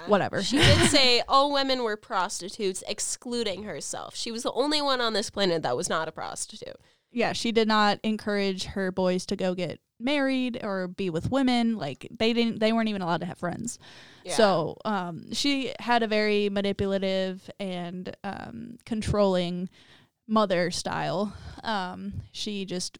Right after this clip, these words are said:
Speaker 1: she was a horrible woman. Um, which means that Ed didn't really need anyone to discover his own body. So he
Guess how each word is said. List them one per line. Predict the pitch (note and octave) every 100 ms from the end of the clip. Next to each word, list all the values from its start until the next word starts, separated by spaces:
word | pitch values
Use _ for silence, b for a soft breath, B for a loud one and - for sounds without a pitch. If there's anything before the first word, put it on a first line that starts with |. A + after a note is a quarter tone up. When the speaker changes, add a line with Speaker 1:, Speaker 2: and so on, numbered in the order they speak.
| - _
Speaker 1:
she | G#3+ A#3
was | G3
a |
horrible | E3+ D3+ A2+
woman. | - G#3+ G#3 - -
Um, | G#3+ F#3+ E3+ F#3 b b b b b b b b b _ _ _
which | D#4 E4+
means | F#4 E4 A#3+ C4
that | A3+ G3+ A3 - _
Ed | F#3 G3+ G#3+
didn't | A3 A#3 -
really | B3 B3
need | A3+ A#3
anyone | C4 C4 C4
to |
discover | B3 - G#3+ A#3+
his | A#3 A#3+
own | A#3+
body. | A3+ A#3+ D4 D#3+ G3
So | - A3+ A3 G#3+ G#3 -
he | - A#3+ B3 B3